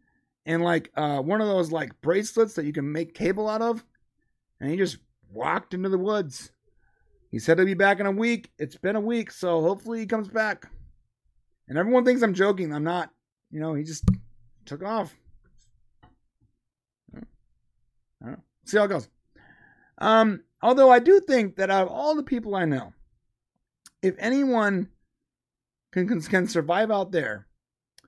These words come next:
it would be Shane. I believe that if a bear came to get him, I think that Shane would just wrestle the bear to the ground, cut its throat, and eat it. I believe that. He's a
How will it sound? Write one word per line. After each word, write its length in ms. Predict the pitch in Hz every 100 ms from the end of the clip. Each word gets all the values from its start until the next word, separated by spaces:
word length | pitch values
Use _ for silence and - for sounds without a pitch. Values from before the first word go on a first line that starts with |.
| _ -
it 60 |
would 100 | 185
be 100 | 175
Shane. 400 | 143 165 113 92 _ _ _ _ _
I 100 | 208
believe 300 | 247 285 285
that 100 | 247
if 120 | 202 185
a 60 |
bear 500 | 131 208 277 311 285
came 360 | - 226 247 233
to 60 |
get 240 | 185 170 175
him, 320 | 151 104 - _ _ _ _ _ _ -
I 100 | 160
think 260 | 165 214 202
that 160 | 156
Shane 460 | - - 220 247 226
would 140 | 165
just 180 | 151 117
wrestle 320 | 131 185 233
the 100 | 226
bear 180 | 233 240
to 60 | 233
the 60 |
ground, 460 | 202 180 156 143 147 _ _ _ _ _ -
cut 180 | 208
its 160 | 208 185
throat, 380 | 160 165 156 -
and 120 | 131 117
eat 180 | 131 107
it. 180 | - - - - _ _ _ _ _ _ _ _ _ _ -
I 100 | 151
believe 260 | 151 135 113
that. 140 | - _ _ _ _ _ _ _ _ _ _ _ _
He's 200 | 147 143
a 180 | 120